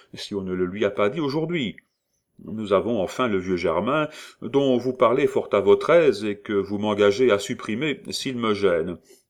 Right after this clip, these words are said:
Ce n'est pas moi qui le gêne, mon bon, c'est vous, c'est nous, c'est l'association tout entière.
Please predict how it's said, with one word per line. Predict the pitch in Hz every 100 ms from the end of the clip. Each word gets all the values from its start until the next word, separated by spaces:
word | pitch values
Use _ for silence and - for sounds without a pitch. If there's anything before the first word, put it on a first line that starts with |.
| _ - -
Ce | - 151
n'est | 151
pas | 147
moi | 165 143
qui | 104
le |
gêne, | 90 92 90
mon | 90
bon, | 87 92 85 - _ -
c'est | - 110
vous, | 113 143 - _ -
c'est | - 120
nous, | 160 - _ _ _ _
c'est | - 113
l'association | 131 - 120 120 - 160
tout | 123 117
entière. | 113 - 131 78